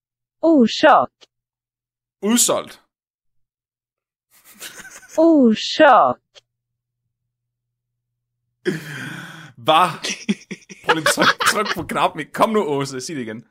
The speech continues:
Speaker 1: Orsak.
Speaker 2: Det er jo ikke s-, fuck, det betyder ikke noget, det der. Det er bare noget, du finder på.
Speaker 1: Årsag.
Speaker 2: Var det årsag?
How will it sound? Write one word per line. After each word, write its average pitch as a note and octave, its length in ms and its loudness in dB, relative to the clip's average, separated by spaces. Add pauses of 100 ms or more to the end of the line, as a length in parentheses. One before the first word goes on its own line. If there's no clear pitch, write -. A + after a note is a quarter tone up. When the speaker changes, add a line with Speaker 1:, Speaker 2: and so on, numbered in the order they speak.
(160)
Speaker 1:
Orsak. C#4+ 680 2 (3750)
Speaker 2:
Det G#2 60 -20
er F#2+ 40 -20
jo - 20 -20
ikke - 140 -16
s-, - 100 -18 (140)
fuck, - 260 -20
det - 80 -20
betyder G#2+ 460 -8
ikke F#2+ 120 -14
noget, F#2+ 200 -10
det G2 120 -12
der. F2 280 -12 (880)
Det - 60 -20
er - 40 -20
bare A#2+ 140 0
noget, C3 120 0
du A#2 40 -6
finder A2 260 -8
på. C3 400 -6 (1160)
Speaker 1:
Årsag. G#3 640 4 (760)
Speaker 2:
Var B2 100 0
det - 160 -6
årsag? D3+ 680 2